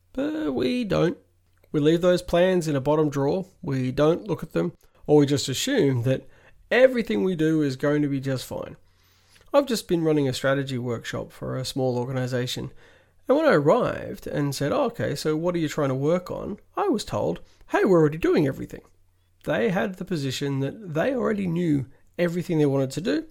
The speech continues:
and they were well and truly got it covered. When I actually asked them to show me, they went, "Oh, well, actually what we meant was that we intend to do that,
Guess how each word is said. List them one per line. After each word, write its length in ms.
and 200
they 100
were 240
well 260
and 100
truly 320
got 160
it 100
covered. 300
When 220
I 300
actually 500
asked 300
them 160
to 80
show 260
me, 240
they 80
went, 160
"Oh, 140
well, 340
actually 640
what 320
we 540
meant 240
was 240
that 80
we 240
intend 300
to 60
do 140
that, 220